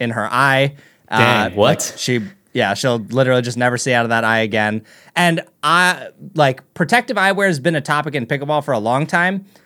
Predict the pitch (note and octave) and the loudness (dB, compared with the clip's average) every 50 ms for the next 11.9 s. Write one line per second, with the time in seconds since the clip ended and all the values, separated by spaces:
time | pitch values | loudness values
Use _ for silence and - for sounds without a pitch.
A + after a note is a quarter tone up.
0 | _ - - B2+ C3+ C3+ - - D3 C3+ D3 C#3+ D#3 C3+ C3 A#2+ C3 B2+ B2 A#2+ | _ -4 0 0 0 0 0 0 0 0 0 -2 -2 -4 -2 0 0 0 0 -2
1 | A2+ C#3+ D3 C#3 - C#3+ C3+ C3 C3 C3 C3 C3+ C3 - - - _ _ _ _ | -4 -4 -4 -4 -4 -4 -4 -2 0 0 0 -2 -2 -4 -8 -14 _ _ _ _
2 | - - A#2 B2 B2+ B2+ - A#2 B2+ B2+ A#2 - B2+ A#2+ A#2+ B2 A#2+ B2 A#2+ A#2 | -8 -2 0 0 0 -2 -4 -6 -6 -6 -2 -2 -2 0 0 0 -2 0 -2 -2
3 | A2 A#2 A#2 A#2+ A#2+ A2+ A2 A2 A2 G#2+ - _ _ _ _ _ - - B2 A#2 | 0 -2 -2 -2 -2 -2 -2 -2 -4 -6 -8 _ _ _ _ _ -4 -2 -2 0
4 | A2+ A2+ A2 G#2+ - _ - - C3 A#2 A2+ A2 - - - A#2 A2+ A2 A2+ - | 0 0 -2 -4 -6 _ -8 -4 -4 -2 -2 -4 -6 -4 -2 -2 0 -2 -2 -2
5 | A#2 A2+ A2+ G#2 A2+ A2+ A2 A2+ A2 - A2 G#2+ G#2+ A2 A2+ A2+ A2 A2+ A2 A2 | -4 -4 -4 -4 -4 -2 -2 -4 -4 -4 -2 -2 -2 -2 -2 -4 -4 -4 -2 -2
6 | G#2+ G#2+ G#2 G2+ G2 - - - - - - - - - C#3+ B2+ C3 - - B2 | -2 -2 -2 -4 -6 -8 -14 -20 -20 -20 -20 -14 -4 -2 -2 -2 -2 -4 -4 -4
7 | A#2+ A2+ - - B2+ G#2+ G#2 - B2 A2+ A2+ A2 - A#2+ B2 - - _ - - | -4 -4 -4 -6 -8 -8 -6 -2 -2 -2 0 0 -2 -4 -4 -4 -10 _ -20 -20
8 | _ _ _ _ _ - - D#3+ E3 D#3+ C#3+ - B3+ C4 A#3 - A3 F#3 F3+ F#3+ | _ _ _ _ _ 0 4 4 4 4 4 4 4 4 4 4 2 0 2 2
9 | F3+ F#3+ F3+ E3 E3+ D#3+ D3+ D3 D3 C#3+ C#3 - - _ - C3 B2+ C#3+ D3+ D#3 | 2 2 0 0 2 4 4 4 4 4 2 -2 -10 _ -12 -4 0 2 4 4
10 | D3+ C#3+ C3 - B2 B2 B2+ C3 C3 A#2+ A#2 A2+ G#2+ B2 C3 C#3+ D#3 - D3+ D#3+ | 4 4 2 0 0 0 2 2 2 2 0 -2 0 0 0 0 -2 0 0 0
11 | G3 G#3+ - A#3 G#3+ G3+ G#3 - - - D#3+ E3 G#3+ C4+ C4+ - - - | 0 0 0 -2 0 0 0 -2 -2 0 2 2 2 2 0 -2 -8 -10